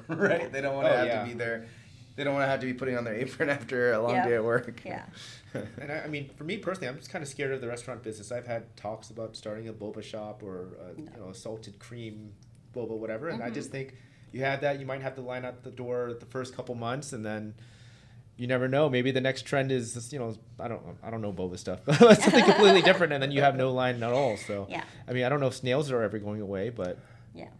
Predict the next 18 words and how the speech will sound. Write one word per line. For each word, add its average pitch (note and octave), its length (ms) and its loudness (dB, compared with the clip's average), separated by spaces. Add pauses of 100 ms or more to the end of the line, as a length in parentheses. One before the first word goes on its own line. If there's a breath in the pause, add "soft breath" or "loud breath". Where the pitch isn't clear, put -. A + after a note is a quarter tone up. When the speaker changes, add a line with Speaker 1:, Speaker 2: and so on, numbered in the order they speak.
(120)
Speaker 3:
I - 40 -14
mean, A2 100 -8
we B2 120 -4
still D3+ 220 0
enjoy G2 280 -4
them. G#2+ 140 -8 (160)
<laughs> F#3 720 2 (640 loud breath)
Speaker 2:
That, G#3+ 260 0
that's A3+ 240 4
the A3 80 -8
thing. F3+ 320 -6
So F#3 200 -6
that's F#3+ 260 -2
the G3 80 -10
same G3 400 -8 (140)
thing. F#3 200 -8
That's - 360 -8
why E3 440 -4